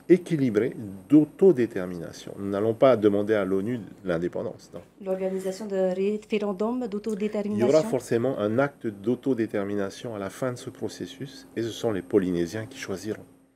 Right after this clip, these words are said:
Speaker 2: Hmm. Moïté, continuons. On va parler de votre programme. Euh, quels en sont les grands axes ? On parle de logement, de la lutte, euh, pour le pouvoir d'achat et l'emploi. Quels sont, euh,
Speaker 1: Alors,
Speaker 2: concrètement
Speaker 1: vous savez,
Speaker 2: vos
Speaker 1: plutôt que de faire la liste du Père Noël ou le catalogue de la redoute,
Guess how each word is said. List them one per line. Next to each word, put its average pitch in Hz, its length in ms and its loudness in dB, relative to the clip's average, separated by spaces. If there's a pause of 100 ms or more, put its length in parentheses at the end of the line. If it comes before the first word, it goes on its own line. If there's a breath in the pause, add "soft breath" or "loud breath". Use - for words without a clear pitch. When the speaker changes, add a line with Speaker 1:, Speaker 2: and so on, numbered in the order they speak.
(160)
Speaker 2:
Hmm. 165 160 -14 (460 loud breath)
Moïté, 311 300 2
continuons. 254 480 0
On 226 40 0
va 247 120 2
parler 262 260 0
de 247 80 -4
votre 240 400 2
programme. 247 760 2
Euh, 254 320 8
quels 285 260 0
en 262 80 0
sont 302 200 -4
les 233 300 0
grands 233 400 -4
axes ? 208 340 -2
On 185 80 -6
parle 190 240 -4
de 180 100 -4
logement, 202 640 -2 (320 loud breath)
de 190 160 6
la 190 180 4
lutte, 226 380 -2
euh, 196 320 8
pour 196 180 -4
le 202 60 4
pouvoir 202 360 -2
d'achat 202 640 -2
et 220 100 0
l'emploi. 202 600 -2
Quels 190 140 -8
sont, - 140 -10
euh, 220 100 -6
Speaker 1:
Alors, 190 120 -6
Speaker 2:
concrètement 190 260 -4
Speaker 1:
vous - 140 -10
savez, 180 200 4
Speaker 2:
vos 175 60 -4
Speaker 1:
plutôt 160 240 4
que 147 40 0
de 131 80 -2
faire 127 220 2
la 101 100 4
liste 131 220 0
du 123 80 -10
Père 117 220 -2
Noël 120 280 -2
ou 101 80 0
le 95 100 -2
catalogue 120 500 0
de 107 100 -2
la 101 160 0
redoute, 101 440 -4